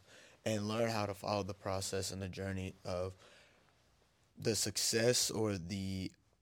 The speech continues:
end point, the end goals that you have,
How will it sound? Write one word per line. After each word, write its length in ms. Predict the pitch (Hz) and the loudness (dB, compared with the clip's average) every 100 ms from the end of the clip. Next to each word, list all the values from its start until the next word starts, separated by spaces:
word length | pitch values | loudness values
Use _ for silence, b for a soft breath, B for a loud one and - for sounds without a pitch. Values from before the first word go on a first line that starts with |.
| _ _ - | _ _ -2
end 240 | 107 104 | 0 0
point, 440 | - 113 107 104 - - | -2 0 2 0 -4 -10
the 200 | - 90 | -6 -2
end 240 | 95 101 98 | 0 0 2
goals 320 | 101 98 98 | 2 2 2
that 200 | 104 - | 0 0
you 100 | 98 | 2
have, 460 | 95 95 98 95 | 8 10 10 8